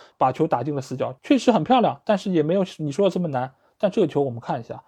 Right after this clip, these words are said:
其实他是在对方防守队员的贴身顶防之下，根本看不见球门啊，朋友们。这个球其实是一个非常高难度的，凭下意识、凭球感、凭对于球门位置的一个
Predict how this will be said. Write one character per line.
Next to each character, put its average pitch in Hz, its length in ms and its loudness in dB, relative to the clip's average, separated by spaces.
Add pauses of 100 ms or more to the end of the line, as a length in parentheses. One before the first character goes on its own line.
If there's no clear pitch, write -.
(140)
其 196 100 -4
实 185 140 -4
他 - 200 -2
是 233 160 -6
在 170 120 2
对 165 320 2
方 165 200 -2
防 160 240 -2
守 175 140 0
队 165 180 0
员 151 140 -2
的 160 140 -6
贴 247 320 0
身 240 240 -2
顶 135 240 -4
防 147 220 -4
之 226 180 -4
下， 185 280 2 (540)
根 294 220 6
本 123 200 -2
看 165 240 0
不 139 60 -8
见 139 160 -6
球 - 180 -6
门 131 200 -4
啊， 147 80 -8
朋 123 180 -16
友 113 80 -10
们。 110 80 -14 (460)
这 285 140 6
个 233 80 2
球 214 100 4
其 196 240 -6
实 214 140 -4
是 - 260 -6
一 165 300 -2
个 175 180 0
非 240 340 0
常 180 300 -4
高 285 240 4
难 156 220 -4
度 208 120 -6
的， 170 80 -2
凭 165 280 -4
下 240 320 -4
意 160 100 -2
识、 156 240 -8 (220)
凭 214 240 -4
球 165 360 2
感、 135 240 0 (220)
凭 196 260 0
对 247 240 2
于 190 220 0
球 175 400 -2
门 214 300 0
位 277 200 6
置 175 160 -6
的 160 120 -4
一 156 100 -6
个 226 100 -2